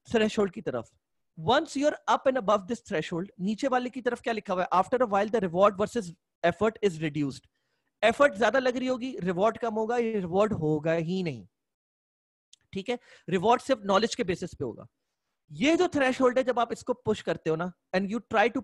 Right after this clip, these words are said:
push above this threshold, if you push through it, it will eventually be highly rewarding, ठीक है? तो just make sure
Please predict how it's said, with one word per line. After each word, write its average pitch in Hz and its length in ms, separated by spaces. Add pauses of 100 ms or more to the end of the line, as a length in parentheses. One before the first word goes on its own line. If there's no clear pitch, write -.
push - 420
above 208 200
this 214 180 (280)
threshold, 180 400 (540)
if 254 100
you 302 180 (140)
push 349 200
through 311 240 (100)
it, 330 120 (1000)
it 240 160
will 254 280
eventually 240 520
be 233 200
highly 202 600 (540)
rewarding, 147 500 (680)
ठीक 202 180
है? 269 140 (420)
तो 233 240
just 240 320
make 262 260 (160)
sure 220 240